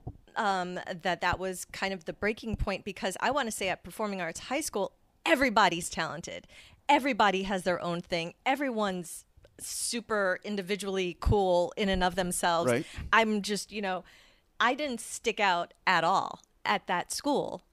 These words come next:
Speaker 1: regardless of how talented <laughs> I was or thought I was or anything I thought about myself, because everyone was. And so I think I f-, I found my clan,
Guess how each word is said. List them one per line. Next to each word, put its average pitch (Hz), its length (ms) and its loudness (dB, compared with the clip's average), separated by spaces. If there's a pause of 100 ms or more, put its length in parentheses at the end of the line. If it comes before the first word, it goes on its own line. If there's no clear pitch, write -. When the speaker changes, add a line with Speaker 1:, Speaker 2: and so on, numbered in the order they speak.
(1000)
Speaker 1:
regardless 214 540 2
of 185 120 -4
how 190 220 2
talented 180 580 -8
<laughs> - 60 2
I 262 80 10
was 262 420 4
or 208 120 4
thought 208 280 2
I 190 160 4
was 180 380 0
or 170 240 0
anything 208 340 -2
I 175 120 -2
thought 170 180 -2
about 165 240 -6
myself, 180 500 -4
because 208 360 -4
everyone 208 600 -4
was. - 360 -6 (600)
And 226 200 -2
so 214 520 0 (300)
I 208 140 -2
think 240 260 -8
I 226 80 -2
f-, - 260 -8 (120)
I 196 100 0
found 202 420 -6
my 180 400 -6
clan, 202 420 -8